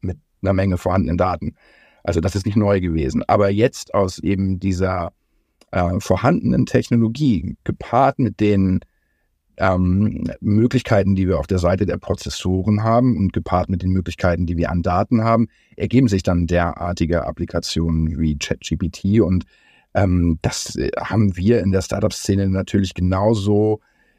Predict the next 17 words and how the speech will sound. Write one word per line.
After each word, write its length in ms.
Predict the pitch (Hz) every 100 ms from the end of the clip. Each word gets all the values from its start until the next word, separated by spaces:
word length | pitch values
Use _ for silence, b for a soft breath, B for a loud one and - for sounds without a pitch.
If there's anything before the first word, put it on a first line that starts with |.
| _
ähm, 800 | - 95 95 98 95 95 98 101
mit, 180 | 101 95
mit 200 | 104 101
offenem 360 | - - 104 98
Mund 360 | 98 110 110
und 180 | 90 101
großen 320 | - 101 101
Augen 400 | 95 95 107 107
betrachtet, 500 | 101 - 95 - 95
wie 120 | 95 92
wahrscheinlich 560 | 92 95 92 92 -
alle 180 | 90 87
anderen 380 | 87 85 80 80
auch. 300 | 85 85 _
Also 200 | 92 82
auch 140 | 69
ich 280 | - 104 -